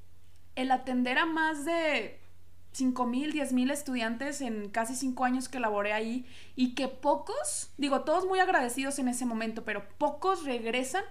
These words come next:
a darte las gracias personal o por un mensaje, eh, de correo electrónico, un, un mensaje de WhatsApp, y que me escriban "gracias", o de que, más allá de las flores que recibo con mucho cariño, de que "es que eres una crack",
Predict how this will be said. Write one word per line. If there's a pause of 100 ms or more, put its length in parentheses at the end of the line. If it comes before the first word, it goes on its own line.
(340)
a
darte
las
gracias (260)
personal
o
por
un
mensaje,
eh,
de
correo
electrónico,
un,
un
mensaje
de
WhatsApp, (340)
y
que
me
escriban
"gracias", (160)
o
de
que,
más
allá
de
las
flores
que
recibo
con
mucho
cariño,
de
que
"es
que
eres
una
crack",